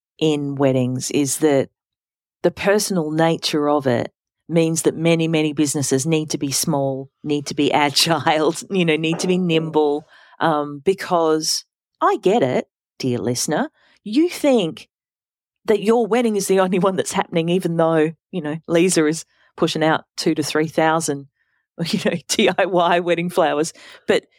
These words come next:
you know, to the person getting married, it feels like you're the only person on the planet who's going through that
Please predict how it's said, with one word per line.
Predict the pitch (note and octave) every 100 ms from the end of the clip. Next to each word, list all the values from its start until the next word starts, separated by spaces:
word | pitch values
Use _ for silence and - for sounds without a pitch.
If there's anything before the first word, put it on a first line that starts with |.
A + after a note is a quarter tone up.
| _ _ -
you | D#4
know, | C4+
to | F#3+ D4+
the | D#4
person | - - D#4+ E4 D4
getting | A3 G#3 B3+ E4
married, | G3 G#3 D4 C#3+ - A3 -
it | - F3
feels | - - C#4 C#4+ C#4 G#3+
like | G3 -
you're | F#3+
the | F3 F3
only | E3 D#3+
person | D#3 E3+ D#3+ D#3+
on | D3
the | C#3+
planet | - D#3 C#3 - -
who's | D3
going | - C#3 C3+
through | C#3+ - C3+
that | B2+ B2+